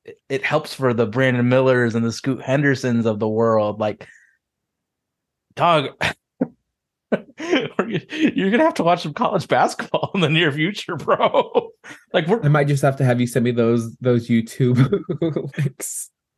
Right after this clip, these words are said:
Speaker 1: I sent him, uh, like, a three-minute clip of Jarace Walker playing defense, and I was just like, "This is,
Speaker 2: This is your
Speaker 1: he's
Speaker 2: guy.
Speaker 1: a real dog." But, uh, yeah, I mean, yeah, like,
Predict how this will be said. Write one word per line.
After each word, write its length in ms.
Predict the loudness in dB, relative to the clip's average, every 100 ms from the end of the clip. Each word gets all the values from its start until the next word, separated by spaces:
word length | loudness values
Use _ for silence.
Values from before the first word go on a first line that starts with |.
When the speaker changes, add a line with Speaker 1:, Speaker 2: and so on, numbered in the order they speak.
| _ _ _
Speaker 1:
I 200 | 0 2
sent 320 | 2 2 2 2
him, 400 | 4 4 2 -2
uh, 140 | 0
like, 160 | 2 2
a 80 | -2
three-minute 680 | -4 -2 2 2 2 -2 -2
clip 340 | 0 0 0 -2
of 140 | -2
Jarace 360 | 2 2 2 2
Walker 300 | 2 2 0
playing 320 | 0 -2 -2
defense, 440 | -4 -4 -6 -6
and 80 | -4
I 40 | -4
was 100 | -4
just 120 | -6
like, 140 | -10 -10
"This 280 | -4 -4 -4
is, 320 | -10 -12 -16 _ _ _ _ _ _
Speaker 2:
This 120 | -2
is 80 | 2
your 80 | 4
Speaker 1:
he's 80 | 4
Speaker 2:
guy. 120 | 4
Speaker 1:
a 40 |
real 180 | 4 2
dog." 480 | 4 2 2 0 -4 -16 _ _ _ _ _ _
But, 160 | -10 -8
uh, 180 | -10 -14 -2
yeah, 240 | 0 2
I 60 | 2
mean, 400 | 2 2 0 -6 _ _ _ _ _ _ _ _ _ _ -2
yeah, 400 | 0 2 0 -6 -6
like, 300 | -2 -2 -6